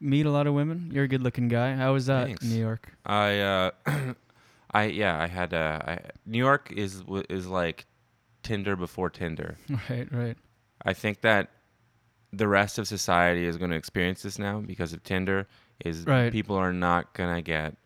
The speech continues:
Speaker 2: a girlfriend ever anymore.
Speaker 1: Mm.
Speaker 2: Uh, because Ma-, Manhattan, New York is basically just a playground for adults under forty who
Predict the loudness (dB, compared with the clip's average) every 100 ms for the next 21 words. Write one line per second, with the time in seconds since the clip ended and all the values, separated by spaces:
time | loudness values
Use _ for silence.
0 | -12 -8 -2 -2 -2 -4 -4 -2 -2 -2
1 | -6 -6 -6 -4 -4 -8 _ -4 -2 -2
2 | -8 _ -14 -4 -2 0 -2 -4 -2 -2
3 | -2 -10 -18 -20 -20 -14 -6 -4 -4 -6
4 | -4 0 0 0 -2 0 0 0 0 -4
5 | -8 -4 -4 -4 -6 -8 -8 -4 -2 -2
6 | -6 -18 -20 _ _ _ _ _ _ -20
7 | _ _ _ _ _ _ -6 -6 -4 -2
8 | -2 0 2 2 -2 -4 0 2 2 0
9 | -2 -6 -4 0 0 -2 -8 -12 -8 -6
10 | -4 -6 -6 -16 -10 -2 0 0 -2 -4
11 | -6 -4 -4 -6 -8 _ _ _ _ _
12 | _ _ _ -8 -4 -4 -4 -4 -4 -6
13 | -8